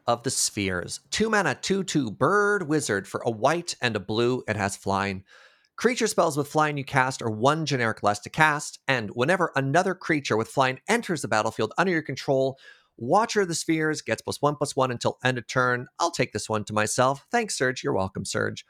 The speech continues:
I'm gonna play it in blue-white tempo and or blue-white skies. Pretty happy with both of those. Uh, typically, like, a dedicated flyers list. I don't know how much value you're gonna get out of the making your creature spells cheaper,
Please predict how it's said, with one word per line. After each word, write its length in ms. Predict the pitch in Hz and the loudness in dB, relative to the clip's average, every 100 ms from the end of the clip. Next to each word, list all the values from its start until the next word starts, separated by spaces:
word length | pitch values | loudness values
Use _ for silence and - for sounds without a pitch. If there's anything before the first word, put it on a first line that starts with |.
| _ _ - | _ _ -4
I'm 60 | |
gonna 120 | 349 - | -2 2
play 160 | 196 | 2
it 60 | 165 | 2
in 80 | 135 | -2
blue-white 400 | 127 123 117 - | 0 2 2 0
tempo 440 | 120 117 117 117 - | -2 2 2 2 0
and 240 | 113 113 | -2 -2
or 200 | - 104 | 0 0
blue-white 460 | 98 107 101 101 104 | 0 -2 0 0 0
skies. 500 | - 101 113 113 - _ _ _ _ _ - | 0 2 2 0 -6 _ _ _ _ _ -2
Pretty 180 | 165 | 2
happy 260 | 151 147 147 | 4 2 2
with 160 | 127 101 | -2 2
both 240 | 127 139 | 0 0
of 60 | 143 | 0
those. 420 | 139 135 139 - - | 2 2 -2 -4 0
Uh, 140 | 131 - - | 0 0 -2
typically, 420 | 226 285 240 214 | 0 0 2 4
like, 180 | 160 143 | 4 2
a 40 | |
dedicated 840 | 104 127 143 - 147 135 120 120 | 2 2 2 -2 0 0 0 -4
flyers 800 | - - 120 117 143 175 196 190 - | -8 -14 0 2 2 2 -2 -2 -2
list. 480 | 175 233 - - - _ _ _ _ 127 | -2 -2 -4 -10 -18 _ _ _ _ 0
I 60 | |
don't 100 | 139 | 2
know 140 | 139 131 | 4 2
how 100 | 131 | 2
much 160 | 143 | 2
value 300 | 147 135 147 | 2 2 2
you're 100 | 139 | 0
gonna 160 | 131 120 | 0 -2
get 300 | 104 113 - | 0 0 2
out 200 | 117 110 - | 0 0 0
of 260 | 113 98 | 0 0
the 400 | - 110 107 107 - | -6 -4 -4 -4 -2
making 240 | 113 113 | 0 0
your 80 | 107 | -4
creature 300 | - 113 113 | -4 -6 -6
spells 360 | - 107 107 | 0 0 0
cheaper, 480 | - 175 175 214 254 | -4 -6 0 -2 -2